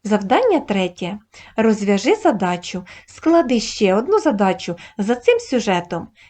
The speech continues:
Читаємо та уявляємо задачу. До Великодня Оля розмалювала десять писанок і пофарбувала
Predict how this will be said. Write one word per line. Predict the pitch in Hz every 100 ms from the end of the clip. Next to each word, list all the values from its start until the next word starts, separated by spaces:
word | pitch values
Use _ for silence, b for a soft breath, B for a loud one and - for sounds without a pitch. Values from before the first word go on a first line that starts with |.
| b
Читаємо | - 233 349 494 508 466
та | 302
уявляємо | 226 214 196 247 453 339
задачу. | - 190 190 - - 190 196 _ _ b b b b
До | 196 403 523
Великодня | 254 180 165 170 269 370 381 403 415 B B -
Оля | 254 508 415
розмалювала | 247 214 202 185 185 208 381 370 349 B B
десять | 170 147 175 262 - 349 -
писанок | 208 185 - 185 185 190 - B B B
і | 349
пофарбувала | 359 262 240 208 214 254 523 508 226